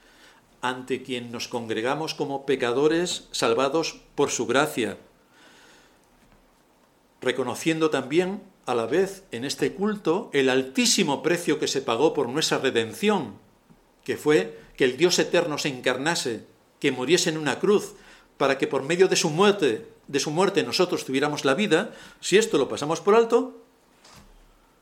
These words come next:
entonces, ¿qué estamos haciendo aquí, queridos hermanos?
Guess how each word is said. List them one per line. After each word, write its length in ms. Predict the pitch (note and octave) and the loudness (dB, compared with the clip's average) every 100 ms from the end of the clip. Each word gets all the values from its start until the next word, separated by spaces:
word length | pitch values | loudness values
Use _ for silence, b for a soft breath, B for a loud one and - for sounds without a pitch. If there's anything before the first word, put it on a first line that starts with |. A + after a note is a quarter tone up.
| _ _ _ _ _ _ _ _ - | _ _ _ _ _ _ _ _ -20
entonces, 360 | G2+ G#2 G#2+ | -14 -12 -12
¿qué 100 | - | -12
estamos 300 | G2 G#2+ F#2+ | -14 -14 -16
haciendo 280 | G#2 G2+ F2 | -18 -18 -20
aquí, 240 | F2 A3+ - _ | -16 -18 -18 _
queridos 360 | - G2+ G2+ F#2+ | -12 -10 -10 -12
hermanos? 400 | - - - | -14 -16 -16